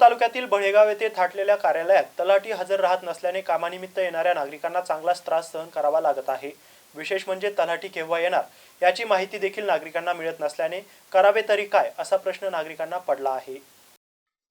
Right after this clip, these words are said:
बळेगाव येथील जिल्हा परिषद शाळेच्या समोरील परिसरात तलाठ्याचे कार्यालय आहे. वाड्या वस्त्यावरील नागरिकांच्या सोयीसाठी हक्काच्या ठिकाणी राहणे सोडून तलाठी तालुका स्तरावरून त्यांचा कारभार सांभाळतात.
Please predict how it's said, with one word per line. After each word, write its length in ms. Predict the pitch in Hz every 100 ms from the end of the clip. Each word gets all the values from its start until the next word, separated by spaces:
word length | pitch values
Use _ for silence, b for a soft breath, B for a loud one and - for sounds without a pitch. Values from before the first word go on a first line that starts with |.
| 175
बळेगाव 540 | 156 180 208 208 220
येथील 320 | 214 214 220
जिल्हा 240 | 190 180 180
परिषद 340 | 185 180 208 196
शाळेच्या 460 | 185 165 196 185
समोरील 420 | 180 165 156 170
परिसरात 500 | 180 147 143 180 160 117 - -
तलाठ्याचे 480 | 156 170 175 - 190
कार्यालय 420 | 170 139 135 139
आहे. 280 | 139 143 143 - -
वाड्या 300 | 156 160 175
वस्त्यावरील 540 | 165 160 175 170 175
नागरिकांच्या 580 | 175 151 151 160 160 165
सोयीसाठी 580 | - 151 147 170 170 139 b b b b _
हक्काच्या 380 | 170 165 220 240
ठिकाणी 400 | 220 202 202 214
राहणे 300 | 196 175 175
सोडून 300 | 170 202 139 - -
तलाठी 360 | 175 185 202 202
तालुका 360 | 170 170 175 190
स्तरावरून 540 | - 156 156 160 185
त्यांचा 360 | 190 156 151 170
कारभार 400 | 160 147 151 160
सांभाळतात. 520 | 151 139 139 143